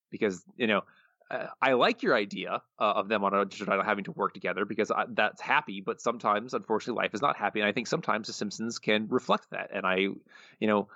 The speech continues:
I would like to see Milhouse try to attempt to be happy whether or not his parents are together, because it seems like in this episode, uh, that he's only happy because they're together, not because they're actually happy. I mean, hell, the whole first season, uh,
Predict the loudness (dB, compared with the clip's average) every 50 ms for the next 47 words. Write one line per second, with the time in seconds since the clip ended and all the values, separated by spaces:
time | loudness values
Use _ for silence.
0 | -20 -8 -2 2 4 4 4 4 4 4 2 2 0 -6 -8 -6 -4 -4 -2 0
1 | 2 2 2 2 4 2 2 2 0 -6 -14 -16 _ _ -6 0 2 2 2 2
2 | 0 -2 -2 -2 -4 -4 -6 -4 -4 -4 0 2 2 2 2 0 0 2 2 2
3 | 4 4 2 4 4 2 2 2 0 -4 -6 -6 -6 -4 -4 -4 -4 -6 -8 -6
4 | -6 -4 -4 -4 -4 -8 -10 -12 _ _ -8 -4 -2 -2 -2 0 0 0 0 2
5 | 4 2 2 2 0 -4 -18 _ _ -14 -4 0 0 0 4 4 4 4 4 2
6 | 0 0 2 2 4 4 4 2 0 _ _ -20 -20 -20 -20 -20 _ 0 2 4
7 | 4 4 4 2 -2 -4 0 2 2 2 2 2 0 -2 -2 -2 -2 -2 0 0
8 | 0 0 0 2 2 2 2 2 -2 -4 -4 -6 -10 -14 -16 -6 -4 -4 0 2
9 | 0 2 2 0 -2 -2 -2 0 2 2 2 2 0 0 0 0 -2 -6 -8 -8
10 | -4 -4 -4 -2 -2 -4 -4 -6 -8 -8 -6 -4 -2 -2 -2 -2 -4 -10 -16 -16
11 | -20 _ _ _ _ _ _ _ -6 -2 0 2 2 2 2 0 -2 -2 -2 -2
12 | -2 -2 -2 -2 -4 -4 -4 -4 -6 -6 -4 -2 0 0 0